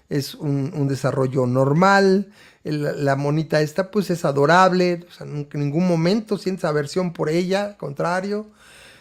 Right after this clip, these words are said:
Este, sí, este, repito, los personajes de su familia, su hermano, pues, sí están como que no manches, el primo, sí de repente dices, "Ay, güey, o sea, hazte para allá", pero no los odias,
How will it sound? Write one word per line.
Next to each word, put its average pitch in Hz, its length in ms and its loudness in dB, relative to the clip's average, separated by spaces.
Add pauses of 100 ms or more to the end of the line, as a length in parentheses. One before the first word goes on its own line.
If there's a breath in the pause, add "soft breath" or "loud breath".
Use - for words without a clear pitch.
(120)
Este, 151 540 -2
sí, 208 400 0
este, 139 680 -6
repito, 151 420 -4
los 147 140 -6
personajes 156 580 -6
de 147 80 -12
su 131 100 -14
familia, 160 640 -2
su 151 100 -8
hermano, 160 400 -4
pues, 151 140 -12
sí 160 80 -10
están 156 240 -12
como 131 260 -16
que - 80 -14
no 135 140 -10
manches, 147 560 -10 (400 loud breath)
el 127 200 0
primo, 180 600 4
sí 160 160 -6
de 165 120 -2
repente 156 500 -6
dices, 147 260 -8
"Ay, 135 260 -6
güey, 135 200 -8
o 123 40 -12
sea, 117 400 -14 (600 soft breath)
hazte 143 220 -4
para 135 240 0
allá", 139 400 0 (520 loud breath)
pero 226 480 12
no 147 180 2
los 165 240 0
odias, 196 540 -6